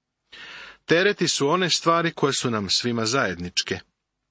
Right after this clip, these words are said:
Svi imamo terete. Nemamo svi zdravlja, ali terete svi imamo.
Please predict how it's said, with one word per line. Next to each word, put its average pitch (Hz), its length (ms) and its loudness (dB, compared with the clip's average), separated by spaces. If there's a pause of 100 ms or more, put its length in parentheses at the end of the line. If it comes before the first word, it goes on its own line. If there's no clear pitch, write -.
(240)
Svi 202 320 0
imamo 123 300 0
terete. 98 580 -4 (1500)
Nemamo 165 400 2
svi 160 260 0
zdravlja, 135 560 0
ali 95 160 -2
terete 110 480 0
svi 131 280 -2
imamo. 113 320 -2